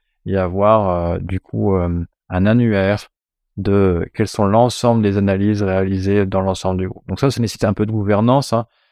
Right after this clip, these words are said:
Finalement, chaque analyse, elle doit suivre un certain template. Ça, c'est, ça, c'est ce que, ce que j'ai créé pour, euh,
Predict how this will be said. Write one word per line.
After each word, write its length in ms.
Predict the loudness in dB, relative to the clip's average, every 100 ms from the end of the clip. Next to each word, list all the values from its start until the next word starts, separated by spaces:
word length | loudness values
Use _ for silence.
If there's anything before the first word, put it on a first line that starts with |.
| _ -6
Finalement, 260 | 0 0
chaque 260 | 0 -2 0
analyse, 320 | 0 2 2
elle 60 | 0
doit 100 | 0
suivre 100 | -2
un 60 |
certain 220 | -2 -4
template. 440 | -2 -2 0 0 -2
Ça, 140 | -8
c'est, 280 | -4 -2 -4 _ _ _ -12
ça, 160 | -6
c'est 80 | -4
ce 100 | -2
que, 180 | 0 0
ce 80 | 0
que 80 | -2
j'ai 140 | -2
créé 280 | -2 2 2
pour, 280 | 2 -2
euh, 80 | -2